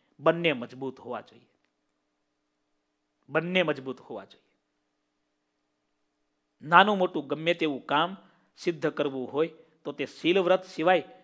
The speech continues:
સફળ થતું નથી. આવા બ્રહ્માંડની જ્યારે રચના કરવાની હોય ત્યારે શીલવ્રતથી થાય છે.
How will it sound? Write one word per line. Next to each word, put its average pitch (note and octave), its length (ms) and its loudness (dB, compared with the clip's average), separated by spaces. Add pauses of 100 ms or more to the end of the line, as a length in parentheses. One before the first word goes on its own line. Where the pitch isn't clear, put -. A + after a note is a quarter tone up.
(120)
સફળ D#3 340 -2
થતું E3 300 -6
નથી. E3+ 280 -12 (640)
આવા D#3 180 8
બ્રહ્માંડની D#3+ 560 0
જ્યારે C#3 280 0
રચના D#3+ 340 -2
કરવાની C#3 400 0
હોય B2 320 -8 (400)
ત્યારે C3 180 -2
શીલવ્રતથી D3+ 760 -4
થાય C3+ 240 -8
છે. - 200 -20